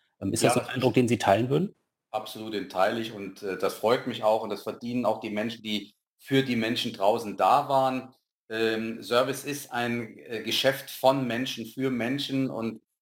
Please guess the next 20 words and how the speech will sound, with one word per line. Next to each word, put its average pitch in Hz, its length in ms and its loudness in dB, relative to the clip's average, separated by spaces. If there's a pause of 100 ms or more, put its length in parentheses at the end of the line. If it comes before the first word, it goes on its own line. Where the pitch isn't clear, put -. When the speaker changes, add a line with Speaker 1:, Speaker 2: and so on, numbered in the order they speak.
(120)
Speaker 2:
wir 110 120 2
haben 139 100 4
am 127 220 0
Anfang 135 380 -2
der, 117 380 4
äh, 110 380 -2
Corona-Krise 127 800 -2
relativ 120 380 0
schnell 127 300 0
reagiert 117 640 0
und 107 160 -12
wir 110 100 0
haben 120 180 0
etwa, 120 480 0 (360)
äh, 110 220 -2
zwanzigtausend 120 760 0
Menschen 127 320 -2
im 110 160 -6
Innendienst, 135 540 0
davon 117 360 -2